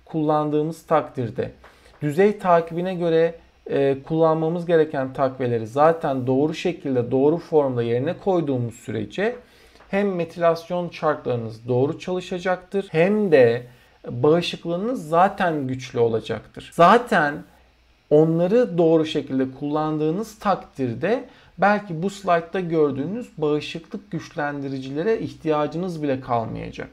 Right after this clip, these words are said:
Ancak biz maalesef işte bu kategorizasyonlar ve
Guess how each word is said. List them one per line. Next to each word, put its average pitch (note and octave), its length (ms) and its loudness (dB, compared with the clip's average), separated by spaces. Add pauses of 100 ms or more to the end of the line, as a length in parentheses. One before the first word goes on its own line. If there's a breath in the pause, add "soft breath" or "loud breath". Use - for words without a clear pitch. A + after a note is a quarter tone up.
(120)
Ancak G#3 460 2
biz F3+ 180 -4
maalesef E3+ 760 -2 (280)
işte D3 480 -6
bu D#3+ 340 2 (560)
kategorizasyonlar C#3+ 1600 -2
ve B2 300 0